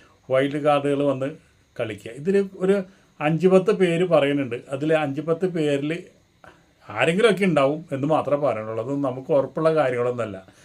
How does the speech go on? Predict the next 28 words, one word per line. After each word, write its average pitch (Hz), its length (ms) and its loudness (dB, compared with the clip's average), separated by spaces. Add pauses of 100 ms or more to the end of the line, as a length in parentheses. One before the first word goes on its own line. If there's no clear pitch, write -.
(320)
അപ്പോൾ 147 240 4 (600)
ബാലയുടെ 190 480 6
പേര് 165 280 4
പറയുന്നുണ്ട്, 117 520 -2 (540)
വരട്ടെ. 107 460 -6 (720)
ലിവറിനൊക്കെ 120 540 -4
ഒരുപാട് 131 280 2
പ്രശ്നമുള്ള 131 520 -4
ആളാണ്. 123 260 -2
ഇവിടേക്ക് 123 260 -2
വന്നിരിക്കാൻ 127 540 -4
പറ്റുമോ 131 300 -4
എന്താണെന്ന് 127 320 -2
അറിയില്ല. 117 260 -4
പിന്നെ 117 200 -8
ആളൊരു 123 280 -4
കോടീശ്വരൻ 131 560 -4
ഇവിടെ 131 180 -2
വരേണ്ട 127 300 -4
കാര്യമുണ്ടോ 127 440 -4
എന്ന് 135 140 -4
അറിയില്ല. 123 280 -4 (380)
എന്നില്ലാലും 190 580 4
പേര് 180 420 6
പറഞ്ഞേക്കാണ്ട്. 131 680 2 (220)
അതുപോലെ 131 360 0
തന്നെ 135 280 -4
മസ്താനി, 131 580 0